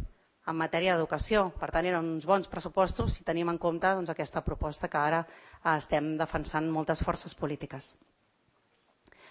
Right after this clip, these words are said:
La tercera condició que deia és que calen acords de país,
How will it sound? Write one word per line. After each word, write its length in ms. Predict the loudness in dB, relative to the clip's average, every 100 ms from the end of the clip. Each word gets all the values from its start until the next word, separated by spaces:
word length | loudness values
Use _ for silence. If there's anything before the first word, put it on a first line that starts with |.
| 0
La 80 | 2
tercera 400 | 4 4 4 6
condició 480 | 4 2 4 4
que 120 | 6 8
deia 320 | 8 8 6
és 160 | 6 4
que 140 | 2
calen 240 | 6 6 6
acords 480 | 8 6 6 -4 -8
de 140 | -2 2
país, 480 | 2 2 0 -6